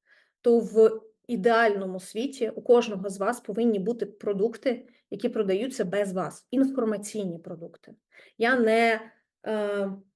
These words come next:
за-, не заохочую всіх будувати інфобізнес, тому що це складно,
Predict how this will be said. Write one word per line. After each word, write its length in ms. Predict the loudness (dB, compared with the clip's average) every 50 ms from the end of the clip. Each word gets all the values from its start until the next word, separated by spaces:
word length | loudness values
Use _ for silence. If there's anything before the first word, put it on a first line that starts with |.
| _ _ -8
за-, 300 | -2 2 2 2 2 2
не 300 | 0 0 2 4 4 6
заохочую 500 | 6 6 4 4 2 0 0 0 -4 -6
всіх 260 | -6 -6 -6 -6 -4
будувати 460 | -4 -4 -2 0 2 2 0 0 -2
інфобізнес, 560 | -10 -10 -8 -8 -6 -4 -4 -4 -4 -4 -8 -8
тому 160 | -8 -10 -8
що 120 | -8 -10 -10
це 140 | -12 -12
складно, 460 | -14 -10 -8 -6 -6 -4 -4 -4 -6